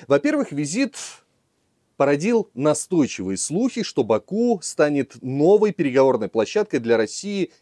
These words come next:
и Украины. По всей видимости, такие предположения базируются на том, что Путин въехал туда как-то неожиданно и прямо на фоне разворачивающегося наступления украинских войск на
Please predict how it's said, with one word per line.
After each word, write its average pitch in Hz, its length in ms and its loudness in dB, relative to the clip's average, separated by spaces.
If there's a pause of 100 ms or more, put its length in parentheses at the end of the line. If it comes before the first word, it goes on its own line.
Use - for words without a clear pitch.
и 160 180 -6
Украины. 131 600 0 (480)
По 127 100 0
всей 254 220 0
видимости, 233 420 -4
такие 196 320 -4
предположения 147 580 -2
базируются 151 520 0
на 131 100 -2
том, 254 180 -2
что 147 200 -4
Путин 143 500 -2 (400)
въехал 147 600 0
туда 190 280 2
как-то 185 560 6
неожиданно 151 800 2
и 98 160 -2
прямо 156 320 0
на 127 100 0
фоне 202 400 0 (300)
разворачивающегося 160 1300 2
наступления 151 680 -2
украинских 143 600 -2
войск 190 380 -2
на 139 420 0